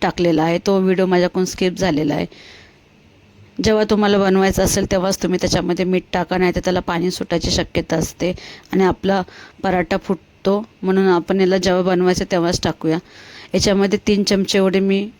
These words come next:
कांद्याचं मिश्रण टाकत आहे आणि त्याच्यावरती आपण आता सुकं पीठ टाकूया. असं केल्यामुळे आपलं कांद्याचं जे मॉइश्चर म्हणजे ओलेपणा असतो तो आपल्यावरती लागत नाही आणि आपला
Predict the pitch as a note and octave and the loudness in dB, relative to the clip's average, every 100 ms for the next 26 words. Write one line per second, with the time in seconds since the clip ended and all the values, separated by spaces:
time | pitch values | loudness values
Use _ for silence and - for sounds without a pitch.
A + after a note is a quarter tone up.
0 | - F#3 F3+ F#3 G3+ F#3+ F#3 F#3 G3 F#3+ | -6 0 2 0 0 0 0 0 -2 -2
1 | - E3+ E3 E3+ F#3 - - - _ - | -4 -4 -2 -2 -4 -10 -20 -20 _ -20
2 | _ _ - _ _ _ - - - - | _ _ -20 _ _ _ -20 -20 -20 -20
3 | - - - - - - - - F#3 G3 | -20 -20 -20 -20 -20 -20 -10 -2 0 0
4 | G#3 F#3+ F#3 G3+ F3+ G3 F#3+ G3 - F3 | 2 0 0 -2 0 0 0 -2 -4 -4
5 | F#3 - F#3 - E3+ - E3 F3 - - | -4 -2 -4 -2 -4 0 0 0 -6 -4
6 | F#3+ F#3+ G3 G3+ G3 F#3+ F#3+ G3 F3+ - | -2 0 -2 0 2 2 2 2 0 -2
7 | F#3 - - - - - - - - G3+ | -4 -4 -20 -20 -20 -20 -20 -16 -2 0
8 | F#3 F#3+ G3+ F#3 F#3+ F#3 - _ _ _ | 2 2 0 -2 -2 -4 -6 _ _ _
9 | _ _ G3+ G3+ F#3 - G3+ G3+ A#2+ G3 | _ _ -2 0 0 0 2 2 0 0
10 | F#3+ G3 G3 G3 G3 G3 G#3 G3 F3 - | 0 0 2 2 0 0 0 0 -2 -4
11 | F#3 G3 F#3 F3+ F#3+ F#3+ - F#3+ F3+ E3+ | -2 -2 -2 -2 0 0 -2 -2 -2 -2
12 | F#3 - F3+ F3+ F3+ F3+ - F3+ | -4 -2 0 2 0 -2 -2 -6